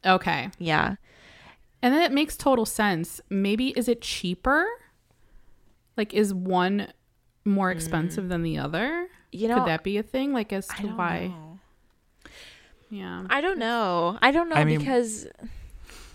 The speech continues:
Speaker 3: as a big company, if you've already, like, went through the process of, like, finding your supply chain, I
Speaker 1: Yeah.
Speaker 3: think trying to do that again obviously will be extra work. And
Speaker 1: Right.
Speaker 3: companies, I just, maybe they just don't want to go through that process again, but
Speaker 2: Mm-hmm.
Speaker 1: Yeah.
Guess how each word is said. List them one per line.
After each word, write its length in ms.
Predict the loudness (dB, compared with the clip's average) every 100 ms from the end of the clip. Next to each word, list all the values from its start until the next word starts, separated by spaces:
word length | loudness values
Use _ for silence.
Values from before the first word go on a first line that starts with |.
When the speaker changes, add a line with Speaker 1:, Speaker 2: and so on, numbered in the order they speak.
| -2
Speaker 3:
as 140 | 0 2
a 40 |
big 240 | 2 0 2
company, 460 | 0 2 2 2
if 100 | 0
you've 140 | -2 0
already, 240 | 2 2
like, 200 | 0 0
went 220 | -2 -2
through 120 | -2 -4
the 80 |
process 440 | 0 0 2 0 -4
of, 140 | -2
like, 160 | -4 -4
finding 480 | -2 0 0 -2 -2
your 120 | -2
supply 480 | -4 -4 -2 -2 -2
chain, 600 | -4 -4 -2 -4 -6 -10 -16 _ _ _ _ -6
I 100 | -4
Speaker 1:
Yeah. 120 | -2
Speaker 3:
think 340 | -2 -2 -8
trying 420 | -10 -4 -4 -4 -4
to 120 | -6
do 180 | -4 -4
that 180 | -4
again 760 | -6 -6 -6 -4 -6 -6 -10 -16 _ _
obviously 360 | -2 0 -2 -4
will 100 | -6
be 160 | -6 -8
extra 360 | -10 -10 -10
work. 520 | -8 -6 -6 -10 -20 -20 -20 _ _ _ _ -6
And 160 | -4
Speaker 1:
Right. 200 | -4 -6 -12 -20 _ -20 -18
Speaker 3:
companies, 480 | -12 -8 -6 -6 -6
I 100 | -8
just, 260 | -8 -8 -6
maybe 220 | -4 -4
they 140 | -4
just 160 | -6 -6
don't 160 | -8
want 240 | -6 -8 -8
to 80 | -8
go 160 | -8
through 160 | -6 -8
that 140 | -6
process 440 | -8 -8 -6 -10 -8
again, 340 | -4 -2 -4
but 240 | -4 -4 -4
Speaker 2:
Mm-hmm. 600 | -6 -8 -12 -14 -12 -10
Speaker 1:
Yeah. 380 | -8 -10 -10